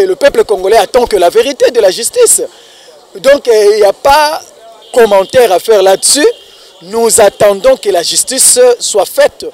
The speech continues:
que notre président se défend, euh, sage qu'il est, intelligent qu'il est,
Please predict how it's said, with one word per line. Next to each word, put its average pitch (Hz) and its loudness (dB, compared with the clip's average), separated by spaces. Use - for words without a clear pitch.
que 208 0
notre 208 0
président 190 -4
se 233 -2
défend, 214 2
euh, 170 -2
sage - -2
qu'il 180 -8
est, 254 2
intelligent 208 0
qu'il 180 -6
est, 262 2